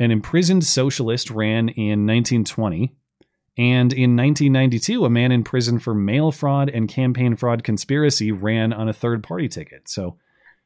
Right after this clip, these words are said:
that would not be historic if Trump was <laughs> sitting behind bars in Manhattan running for president.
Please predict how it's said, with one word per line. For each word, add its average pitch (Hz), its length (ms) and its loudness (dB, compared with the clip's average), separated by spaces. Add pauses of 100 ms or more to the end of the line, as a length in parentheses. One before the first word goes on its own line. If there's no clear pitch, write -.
(200)
that 123 140 -2
would 123 120 0
not 175 280 0
be 104 180 0
historic 113 680 -2
if 113 100 -2
Trump 120 340 -2
was 135 140 0
<laughs> - 0 -
sitting - 400 0
behind 120 460 -2
bars 110 480 0
in 113 220 -2
Manhattan 98 680 -4 (560)
running 113 340 2
for 104 140 -4
president. 95 560 -2